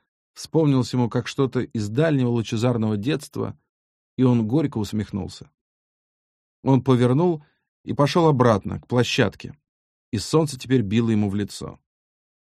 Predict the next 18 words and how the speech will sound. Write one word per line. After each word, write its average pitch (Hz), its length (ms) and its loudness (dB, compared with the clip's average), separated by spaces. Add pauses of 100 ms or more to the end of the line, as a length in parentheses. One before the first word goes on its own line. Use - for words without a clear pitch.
(160)
Ральф 143 360 4
готовился 127 560 2
к - 80 -4
речи, 131 440 0 (340)
и, 104 100 -4
бредя 123 320 4
в 120 60 -2
густом 127 440 0
слепящем 117 560 0
солнечном 110 500 -2
блеске, 123 540 0 (300)
он 117 220 -2
пункт 160 440 -2
за 107 220 -2
пунктом 135 460 0
ее 107 240 0
репетировал. 65 680 -6 (760)
"Итак, 151 480 0